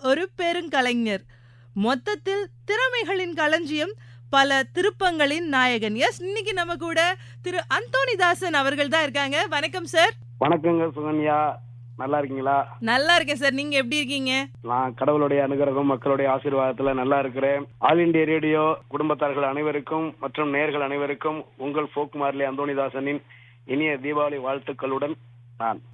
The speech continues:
Speaker 1: எஸ் சார், சூப்பரா ஆரம்பிச்சிருக்கீங்க. எஸ், இன்னைக்கு ஃபுல்லாவே வந்து இந்த தீபாவளி வைப்லயே தான் நம்ம இந்த ஒரு மணி நேரத்தை கொண்டு போக போறோம். சரிங்களா?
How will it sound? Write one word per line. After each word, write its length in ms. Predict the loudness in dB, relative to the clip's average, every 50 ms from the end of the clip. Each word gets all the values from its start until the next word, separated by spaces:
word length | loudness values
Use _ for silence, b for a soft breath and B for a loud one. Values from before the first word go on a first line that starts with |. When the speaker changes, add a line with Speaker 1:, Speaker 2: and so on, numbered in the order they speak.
| -20 -16
Speaker 1:
எஸ் 440 | -12 -8 -6 -4 -4 -6 -4 -2 -2
சார், 100 | -2 -2
சூப்பரா 540 | -4 -6 -6 -4 -4 -4 -2 0 4 6 8
ஆரம்பிச்சிருக்கீங்க. 720 | 8 8 6 6 2 -4 -6 -6 -6 -4 -4 -2 -2 -2
எஸ், 200 | -2 -2 -4 -4
இன்னைக்கு 300 | -6 -6 -8 -6 -6 -2
ஃபுல்லாவே 380 | 2 2 4 4 4 2 0
வந்து 220 | 0 0 -2 0 0
இந்த 80 | 0 0
தீபாவளி 380 | 0 0 0 2 4 4 2
வைப்லயே 480 | 2 2 2 2 2 2 2 4 4 4
தான் 100 | 4 4
நம்ம 160 | 2 0 -2
இந்த 440 | -4 -2 0 0 0 0 0 -2 -4 -8 B B B B B
ஒரு 200 | 2 2 2 2
மணி 200 | 2 0 0 0
நேரத்தை 320 | 0 -2 -2 0 -2 -2
கொண்டு 240 | -2 -2 -2 -2 0
போக 260 | 0 0 0 -2 -4
போறோம். 220 | -6 -6 -6 -4
சரிங்களா? 440 | -2 -2 0 0 2 4 4 4 4